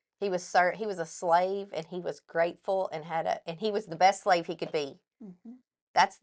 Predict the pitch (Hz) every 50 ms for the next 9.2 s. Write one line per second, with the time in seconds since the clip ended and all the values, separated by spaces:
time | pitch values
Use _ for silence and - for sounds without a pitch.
0 | - - 208 208 214 - - 196 196 - - 175 180 180 147 151 - 160 165 160
1 | 151 165 160 151 - 123 151 160 160 165 170 170 185 202 185 170 180 185 170 -
2 | 202 202 - 175 180 180 185 175 160 156 151 160 156 156 156 147 147 - 160 165
3 | - - - 165 156 - - 165 160 - 180 175 165 151 151 - _ _ _ _
4 | _ _ _ 170 160 - - - - 165 - - - 202 185 233 240 202 - -
5 | 226 208 185 175 165 175 160 156 156 - - 233 233 220 - 190 170 156 147 156
6 | - - _ - - 180 160 - - - 175 156 151 151 147 139 - - - 175
7 | 165 156 156 - - - - _ - - 147 143 139 135 139 - - - - -
8 | - _ - 165 165 151 127 131 180 220 233 233 220 247 214 196 190 - 175 160
9 | 175 175 165